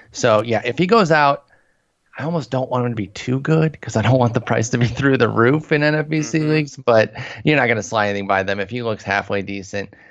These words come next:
Speaker 1: he's gonna be a, he's gonna be a big bid. That's Griffin Canning, Angels prospect. All right, Justin, let's move on to, uh, talking about buying high on some starters. We already talked about Tyler Glasnow. I got five other starters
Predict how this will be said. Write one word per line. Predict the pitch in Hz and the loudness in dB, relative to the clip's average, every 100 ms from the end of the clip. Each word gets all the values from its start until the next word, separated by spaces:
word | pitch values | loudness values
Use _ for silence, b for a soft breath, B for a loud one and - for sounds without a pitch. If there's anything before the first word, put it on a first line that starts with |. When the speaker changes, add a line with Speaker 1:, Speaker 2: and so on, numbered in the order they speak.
| B | B
Speaker 1:
he's | - 104 | -10 -6
gonna | 104 98 | -4 -2
be | 101 | 0
a, | 95 - | -2 -4
he's | 113 101 | -6 -2
gonna | 98 | -2
be | |
a | 98 | 0
big | 101 95 | 0 2
bid. | 101 98 | 2 2
That's | 113 | 2
Griffin | - 123 139 | 2 0 0
Canning, | 123 120 117 113 110 B - | 0 0 0 -2 -4 B -8
Angels | 117 107 107 - | -4 -2 -4 -4
prospect. | 101 98 - 98 113 _ B B B B _ 151 | -6 -6 -8 -14 -16 _ B B B B _ -2
All | |
right, | 165 135 127 123 | 0 0 -4 -6
Justin, | 135 120 131 | -4 -4 -4
let's | 135 156 | -4 -4
move | 180 143 | -4 0
on | 143 139 | 0 0
to, | - 131 127 120 123 | -4 -4 -2 -2 -4
uh, | - 120 110 113 | -2 0 0 -2
talking | 143 139 | -2 -2
about | 117 | -2
buying | 113 123 131 | 0 0 0
high | 110 117 101 98 - | -2 -2 -2 -6 -8
on | 107 | -8
some | 104 104 | -8 -8
starters. | 117 104 98 | -4 -4 -4
We | 107 | -2
already | 120 | -2
talked | 139 139 123 | 0 -2 0
about | 123 120 | 0 0
Tyler | 127 123 | -2 -2
Glasnow. | 110 113 120 117 135 127 123 B B B - | -2 0 0 -2 0 0 -2 B B B -6
I | |
got | 123 127 | -4 -2
five | 143 165 | 0 2
other | 180 156 | 2 0
starters | 131 143 123 117 - | -2 -2 -2 -2 -10